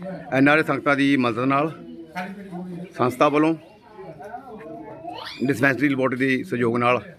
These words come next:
ਹੜ੍ਹ ਪੀੜਤ ਇਲਾਕਿਆਂ ਵਿੱਚ ਲਗਾਤਾਰ ਮੈਡੀ ਕੈਂਪ ਲਗਾਏ ਜਾ ਰਹੇ ਨੇ। ਜ਼ਿਲ੍ਹਾ ਗੁਰਦਾਸਪੁਰ ਦਾ ਹਲਕਾ ਡੇਰਾ ਬਾਬਾ ਨਾਨਕ ਦੇ ਪਿੰਡ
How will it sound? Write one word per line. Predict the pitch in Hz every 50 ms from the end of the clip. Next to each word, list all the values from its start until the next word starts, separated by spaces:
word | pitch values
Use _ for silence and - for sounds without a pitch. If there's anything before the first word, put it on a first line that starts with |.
| - - - - - - - - - - - -
ਹੜ੍ਹ | 127 160 175
ਪੀੜਤ | 156 165 156
ਇਲਾਕਿਆਂ | 160 147 135 143 143 139
ਵਿੱਚ | 139 127 143
ਲਗਾਤਾਰ | 127 123 117 127 127 123 135 127 127 120 - - 170 - - - - - - -
ਮੈਡੀ | 120 127 127 127 139
ਕੈਂਪ | 127 131 117 127
ਲਗਾਏ | 127 117 120 117 117
ਜਾ | 117 113 104 110
ਰਹੇ | 123
ਨੇ। | 139 165 160 - - - _ _ _ _ _ _ - - - 185 185 180 - - - - - - 202 208 220 233 - - 240 240 - - - - _ _ _ _ _ _ _ _ _ _ _ _ _ - - 190 190 185 - - 143 - - - - - - - - - - - - - - 123
ਜ਼ਿਲ੍ਹਾ | 113 127 147 165 175 180 180 175
ਗੁਰਦਾਸਪੁਰ | 156 127 127 120 131 127 127 127 - - 143 135 131
ਦਾ | 120 139 127
ਹਲਕਾ | 123 123 123 - 123 131 131
ਡੇਰਾ | 120 117 117 117 120
ਬਾਬਾ | 120 120 127
ਨਾਨਕ | 127 127 123 123 127 123
ਦੇ | 123 127 123
ਪਿੰਡ | 123 127 131 143